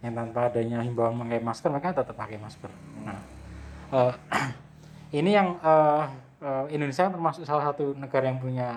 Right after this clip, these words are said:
Speaker 1: eh, apa, kultur seperti itu.
Speaker 2: Hmm.
Speaker 1: Beda dengan misalnya Swedia yang mereka memang tidak ada lockdown dari awal.
Speaker 2: Hmm.
Speaker 1: Tapi angkanya tidak, tidak naik karena kesadarannya tinggi.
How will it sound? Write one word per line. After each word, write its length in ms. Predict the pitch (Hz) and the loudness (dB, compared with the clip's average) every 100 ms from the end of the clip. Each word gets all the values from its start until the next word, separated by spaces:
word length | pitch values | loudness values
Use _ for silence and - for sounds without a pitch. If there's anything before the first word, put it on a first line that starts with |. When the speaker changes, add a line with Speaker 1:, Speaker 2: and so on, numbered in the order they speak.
| 120 - | -10 -16
Speaker 1:
eh, 240 | 120 107 107 | -14 -12 -12
apa, 260 | 107 131 135 - - | -10 -8 -8 -12 -18
kultur 320 | - 160 139 | -2 0 0
seperti 320 | 131 127 120 120 | -2 -2 -4 -6
itu. 140 | 113 | -8
Speaker 2:
Hmm. 460 | 101 - - - - - | -14 -18 -20 -20 -20 -12
Speaker 1:
Beda 200 | - 131 | 0 4
dengan 220 | 170 165 156 | 4 4 0
misalnya 280 | 156 139 151 | 0 -2 -2
Swedia 500 | 156 135 - 143 143 | -2 -4 0 2 4
yang 120 | 131 | 2
mereka 280 | 127 127 139 - | -2 -2 -6 -6
memang 260 | 135 123 127 | -4 -2 -2
tidak 320 | 123 104 104 | -4 -6 -6
ada 80 | 107 | -6
lockdown 320 | 123 - 131 | -4 -2 -2
dari 160 | 113 | -2
awal. 240 | 104 101 95 - _ - | -4 -8 -12 -18 _ -18
Speaker 2:
Hmm. 280 | 117 113 | -14 -14
Speaker 1:
Tapi 160 | - - | -12 -2
angkanya 340 | 170 147 139 165 | -2 0 0 0
tidak, 240 | 147 127 - - | 0 -2 -4 -8
tidak 220 | 127 120 | -4 -4
naik 160 | 127 127 | -4 0
karena 180 | 165 | 2
kesadarannya 560 | 190 - 147 139 156 190 | 2 4 4 4 2 -4
tinggi. 320 | 185 139 120 | -6 -8 -8